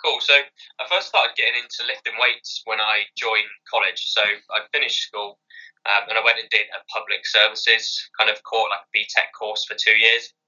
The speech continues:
It was just a doss around for two years. There wasn't really, like, much reason for me doing it. It was just another two years where I could kind of just get away with not doing anything that hard. Um, and I found the gym through that, and that was the, like, the first time I really started getting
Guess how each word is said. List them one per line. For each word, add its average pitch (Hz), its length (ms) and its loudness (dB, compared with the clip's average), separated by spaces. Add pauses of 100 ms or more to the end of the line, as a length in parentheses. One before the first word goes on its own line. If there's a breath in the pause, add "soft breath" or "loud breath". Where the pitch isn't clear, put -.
(340)
It 123 100 -4
was 120 80 -2
just - 220 0
a - 100 -12
doss - 220 -4
around 98 260 2
for - 80 -20
two - 160 0
years. 101 240 2
There 107 140 -4
wasn't 104 260 -4
really, 101 320 2
like, - 220 2 (340)
much 110 240 0
reason 104 320 -2
for - 140 -20
me 98 100 2
doing 104 240 6
it. 98 140 2
It - 20 -12
was 104 160 -8
just - 240 0 (400 loud breath)
another 117 320 2
two 110 160 4
years 107 320 4
where 104 160 2
I - 80 0
could - 160 -8
kind 104 160 2
of - 80 -10
just 107 240 -6
get 104 160 2
away 107 240 2
with 104 160 -10
not 104 160 -4
doing 107 160 -2
anything 104 400 -4
that 95 160 0
hard. 110 240 4 (640 loud breath)
Um, 98 280 8 (200)
and 120 240 4
I 120 160 2
found - 160 6
the - 80 -14
gym - 240 2
through 107 240 -2
that, 113 320 6
and 110 80 -12
that 120 80 0
was 120 240 -10
the, 110 80 -2
like, 104 240 -4
the - 240 -16
first 113 320 2
time 107 320 0
I 104 160 -6
really 110 240 -2
started 101 480 2 (160)
getting 110 400 0